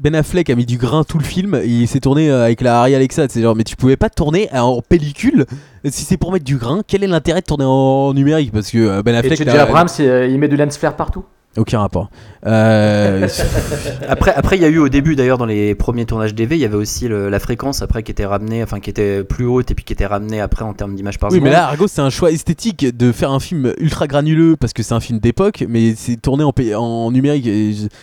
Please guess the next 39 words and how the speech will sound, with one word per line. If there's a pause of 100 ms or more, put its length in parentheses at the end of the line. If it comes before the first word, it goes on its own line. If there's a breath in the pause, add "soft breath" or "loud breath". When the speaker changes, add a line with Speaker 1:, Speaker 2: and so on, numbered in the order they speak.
(100)
Speaker 1:
ça,
c'est
la
preuve
que
Ben
Affleck
en
a
un
peu
rien
à
branler,
tu
vois,
c'est
juste
Speaker 3:
Mais,
Speaker 1:
ça,
quoi.
Speaker 3:
mais,
Speaker 1:
C'est,
euh
Speaker 3:
mais
parce
que,
parce
que,
parce
qu'il
s'est
tour-,
il
s'est
tourné
autrement
qu'en
numérique ?